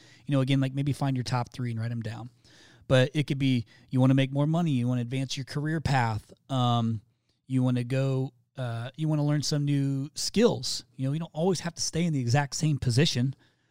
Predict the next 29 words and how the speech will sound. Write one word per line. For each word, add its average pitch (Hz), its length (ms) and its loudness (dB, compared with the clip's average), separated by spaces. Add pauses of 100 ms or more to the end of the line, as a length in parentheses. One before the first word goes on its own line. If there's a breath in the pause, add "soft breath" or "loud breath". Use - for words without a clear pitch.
(360 soft breath)
Um, 135 180 2
or 165 140 4
you 170 120 0
can 208 380 2
just 160 200 0
become 156 320 0
more 156 260 0
skilled. 180 340 -2
The 139 80 2
more 143 160 0
skilled 180 300 -4
you 139 80 -8
become, 135 380 -2
the 139 60 0
more 135 200 0
valuable 135 400 -2
you 120 100 -4
become 127 320 -2
to 135 240 -2
the 120 400 -2
employer 127 600 -2
or 170 160 -2
to - 120 -4
yourself 151 760 0
or 147 160 -6
to 131 180 -6
your 135 160 -2
families. 151 600 -2 (800 soft breath)
Um, 127 540 2